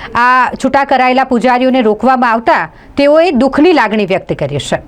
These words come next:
ખાસ કરીને જ્યારે ધારાસભ્ય શૈલેષ મહેતાએ સુખદ નિરાકરણની ખાતરી આપી હોય, ત્યારે સુખદ નિરાકરણ આવે તેની રાહ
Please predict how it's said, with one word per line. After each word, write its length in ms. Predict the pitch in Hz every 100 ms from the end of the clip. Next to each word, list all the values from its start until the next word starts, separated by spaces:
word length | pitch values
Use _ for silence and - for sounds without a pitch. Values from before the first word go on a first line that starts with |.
| - - - - - -
ખાસ 240 | 285 - -
કરીને 260 | 302 311 330
જ્યારે 220 | 302 277
ધારાસભ્ય 540 | 254 254 277 277 277
શૈલેષ 400 | 269 247 240 269
મહેતાએ 420 | 240 247 247 262 185
સુખદ 480 | - 269 262 320
નિરાકરણની 640 | 311 254 247 254 285 285 285
ખાતરી 440 | - 233 269 320
આપી 280 | 233 - 233
હોય, 200 | 220 254
ત્યારે 480 | 262 240 262 247 - - - - -
સુખદ 300 | 294 330 262
નિરાકરણ 500 | 285 277 285 311 294
આવે 300 | 269 320 240
તેની 260 | 269 269
રાહ 320 | 208 269 285